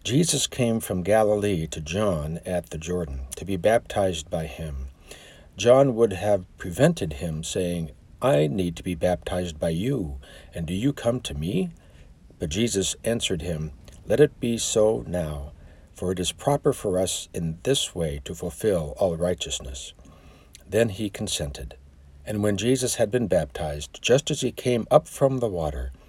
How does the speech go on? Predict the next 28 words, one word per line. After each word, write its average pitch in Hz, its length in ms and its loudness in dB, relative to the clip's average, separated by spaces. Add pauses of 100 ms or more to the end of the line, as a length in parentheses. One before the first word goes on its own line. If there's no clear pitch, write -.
(160)
suddenly 139 460 4
the 95 100 0
heavens 101 480 2
were 92 180 -6
opened 104 400 2
to 78 120 -8
him, 73 300 -8 (360)
and 101 140 -2
he 104 100 0
saw 143 320 10
the 131 140 4
Spirit 160 400 4
of - 100 -2
God 98 300 4
descending 113 480 -2
like 113 200 -2
a 98 60 -2
dove 90 340 4
and 80 120 -4
alighting 85 580 -4
on 78 220 -6
him. 67 320 -10 (500)
And 95 100 -4
a 90 60 0
voice 107 400 4
from 85 220 -6
heaven 95 320 2
said, 82 340 -4